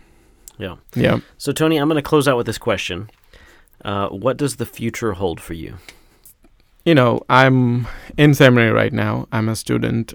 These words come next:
Speaker 2: um, at, at Southern Seminary. I have a, I have a desire f-, to be in missions. I have a desire to, to be part of Indian church in one form or the other.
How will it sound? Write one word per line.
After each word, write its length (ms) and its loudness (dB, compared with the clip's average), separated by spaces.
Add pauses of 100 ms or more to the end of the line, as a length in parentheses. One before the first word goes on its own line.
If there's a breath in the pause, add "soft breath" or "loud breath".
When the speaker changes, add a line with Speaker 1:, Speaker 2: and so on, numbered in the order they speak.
Speaker 2:
um, 640 -8 (100)
at, 280 -8
at 140 -4
Southern 280 0
Seminary. 600 -4 (480 loud breath)
I 100 -4
have 160 0
a, 380 0 (220)
I 60 -4
have 100 -4
a 60 0
desire 480 2
f-, 220 -12
to 120 -6
be 160 0
in 100 0
missions. 680 -6
I 80 -8
have 120 -10
a 20 -18
desire 580 -4
to, 640 -6 (560 loud breath)
to 100 0
be 120 2
part 340 8
of 680 2 (840)
Indian 440 6
church 380 2
in 160 2
one 260 0
form 240 -4
or 100 -6
the 180 -6
other. 360 -8